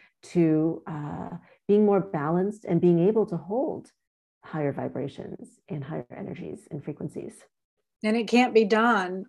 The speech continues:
Speaker 2: if you're not doing the work. I mean, you can't hold on to that stuff, um, and that heaviness and simultaneously ascend. They don't go, they don't work. It doesn't, you, you can't do that. And so I think that we've gotta let go of this trauma,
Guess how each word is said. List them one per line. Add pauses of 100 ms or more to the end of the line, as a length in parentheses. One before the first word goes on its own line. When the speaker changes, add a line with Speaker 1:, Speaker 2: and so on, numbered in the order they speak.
Speaker 2:
if
you're
not
doing
the
work.
I
mean,
you
can't
hold
on
to
that
stuff, (640)
um, (100)
and
that
heaviness
and
simultaneously
ascend. (100)
They
don't
go,
they
don't
work. (100)
It
doesn't,
you,
you
can't
do
that.
And
so
I
think
that
we've
gotta
let
go
of
this
trauma,